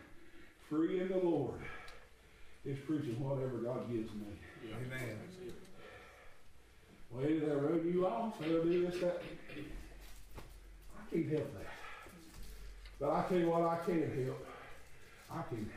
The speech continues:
Speaker 1: help whether or not me and the Lord God Almighty
Speaker 3: That's right.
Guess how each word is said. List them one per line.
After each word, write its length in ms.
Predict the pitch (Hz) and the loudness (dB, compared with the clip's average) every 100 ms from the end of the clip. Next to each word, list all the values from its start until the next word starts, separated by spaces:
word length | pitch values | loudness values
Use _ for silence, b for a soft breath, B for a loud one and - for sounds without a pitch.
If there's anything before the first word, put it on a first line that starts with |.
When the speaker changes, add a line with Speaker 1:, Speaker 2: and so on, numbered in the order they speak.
| 165 | 0
Speaker 1:
help 240 | 170 - 156 | 2 0 2
whether 480 | 165 170 131 120 | 4 4 2 2
or 40 | 127 | 2
not 340 | 151 160 160 - - B B - 113 | 2 2 0 -4 -8 B B -12 0
me 160 | 147 160 | 4 4
and 120 | 135 | 4
the 40 | 120 | 4
Lord 440 | 135 151 151 139 | 4 6 6 4
God 280 | 147 160 156 | 2 4 4
Almighty 400 | 156 160 143 165 | 4 4 2 2
Speaker 3:
That's 120 | 160 | 2
right. 60 | 147 | 2